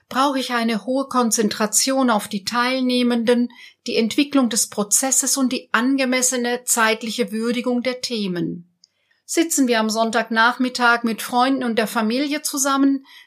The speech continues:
dann ist meine Präsenz eine andere. Es gibt keine Ausrichtung auf Ziele und Ergebnisse, sondern ein zweckfreies Treiben lassen zwischen den Menschen und den Gesprächen.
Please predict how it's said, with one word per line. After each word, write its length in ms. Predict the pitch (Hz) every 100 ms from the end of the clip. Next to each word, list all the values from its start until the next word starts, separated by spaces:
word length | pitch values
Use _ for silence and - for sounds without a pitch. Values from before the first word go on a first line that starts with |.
| _
dann 400 | - 254 294 320 -
ist 200 | 254 -
meine 280 | 254 247
Präsenz 720 | 254 - 233 - 233 247 254
eine 340 | - 233 254 -
andere. 640 | 226 233 214 175 170 175 - _ _ _ -
Es 160 | 226
gibt 220 | - 339
keine 480 | - 220 208 208 -
Ausrichtung 720 | 208 233 - - 208 - 233
auf 240 | 214 208 -
Ziele 380 | - 277 277 262
und 160 | 226
Ergebnisse, 840 | - 202 214 262 - 269 - 269 269 _ - -
sondern 400 | - 294 277 277
ein 200 | 269 254
zweckfreies 1040 | - - 220 233 - - 240 226 220 214
Treiben 460 | - - 226 247 247
lassen 340 | 233 220 -
zwischen 400 | 214 - 285 -
den 180 | 262 247
Menschen 460 | 214 202 208 - 247
und 180 | 247 240
den 160 | 247
Gesprächen. 920 | 247 240 - - 214 214 208 165 156